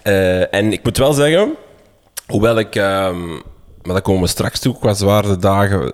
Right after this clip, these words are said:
de, de dag één zwaarder vond dan dag drie, moet ik wel zeggen dat ik nog nooit, en dus eigenlijk dag drie vo-, vond ik zelf vrij goed ben doorgekomen. Ik had er veel, heel veel schrik voor. Ehm, moet ik wel zeggen, nog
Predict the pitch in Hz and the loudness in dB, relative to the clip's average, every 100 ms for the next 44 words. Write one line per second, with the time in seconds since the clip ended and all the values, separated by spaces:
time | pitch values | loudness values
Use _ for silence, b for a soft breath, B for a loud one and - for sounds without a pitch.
0 | 78 90 90 87 82 82 82 80 80 - | -6 -2 0 0 -2 -6 -6 -6 -8 -4
1 | - - - 107 98 95 98 98 98 92 | -4 -4 -2 -2 0 0 0 0 -2 -2
2 | 87 85 85 101 101 135 B B B - | -2 -2 -4 -4 -6 -6 B B B -8
3 | - 110 113 107 120 123 - - - 85 | 0 0 2 2 2 0 -2 -12 -12 -4
4 | 92 - - 92 90 90 101 117 110 - | -4 -4 -10 -4 -2 0 2 2 0 -4
5 | - - _ _ 95 95 - 107 107 98 | -12 -16 _ _ 0 0 0 0 0 -2
6 | 87 90 87 107 101 - - 80 90 92 | -4 -4 -2 -4 -4 -8 -18 -6 -2 0
7 | 92 92 - 98 95 - 101 107 101 101 | 0 -2 0 0 0 0 0 0 2 2
8 | 98 95 107 117 - 135 - 98 87 98 | 2 2 2 2 0 -2 -2 -4 0 2
9 | 101 85 101 98 - 110 - - 151 - | 2 2 0 0 -4 -6 -6 -6 -8 -8
10 | B B B B B B _ 92 90 85 | B B B B B B _ -6 -4 -4
11 | 85 85 78 - - _ - - 95 - | -6 -8 -10 -14 -20 _ -20 -12 -8 -2
12 | 110 117 80 | -2 -2 -2